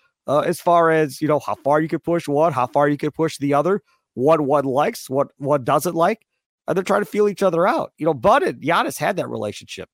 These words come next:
They could anticipate each other's sentences of what they were gonna say before they said it. So you had that. These two guys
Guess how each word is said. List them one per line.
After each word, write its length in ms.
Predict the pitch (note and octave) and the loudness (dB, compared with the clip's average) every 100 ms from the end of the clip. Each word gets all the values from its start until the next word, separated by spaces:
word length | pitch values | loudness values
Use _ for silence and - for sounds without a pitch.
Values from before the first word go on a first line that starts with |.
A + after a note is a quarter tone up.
| _ _ _ - | _ _ _ -4
They 140 | G#3 | 0
could 120 | A#3 | 2
anticipate 800 | D#3 C3+ A#3 A#3 C#3 C3+ C3 D#3 | 2 0 -2 -4 -8 -4 -2 -2
each 220 | D3 C3 | -4 0
other's 300 | D#3 C#3+ C#3 | 0 0 -2
sentences 500 | - A#3 D3 C#3 D#3 | -2 -4 -4 -4 -4
of 80 | D3+ | -2
what 160 | D3 F#3 | -2 0
they 80 | F3+ | 0
were 80 | |
gonna 160 | F3 E3+ | 0 -2
say 220 | - F3+ | 0 -2
before 280 | F#3 - F#3+ | -2 -2 -2
they 100 | G3 | -2
said 220 | - G#3 | -2 -4
it. 120 | - _ _ _ _ _ | -4 _ _ _ _ _
So 240 | - G3+ G3 | -2 0 0
you 200 | E3 E3 | 0 0
had 280 | F3 A#3+ D#3 | 2 0 -2
that. 220 | E2+ - _ _ _ | -8 -10 _ _ _
These 220 | - C4 - | -2 -2 -2
two 160 | A#3+ | -2
guys 400 | C#3 B2+ F#3+ G3 | 2 2 0 -4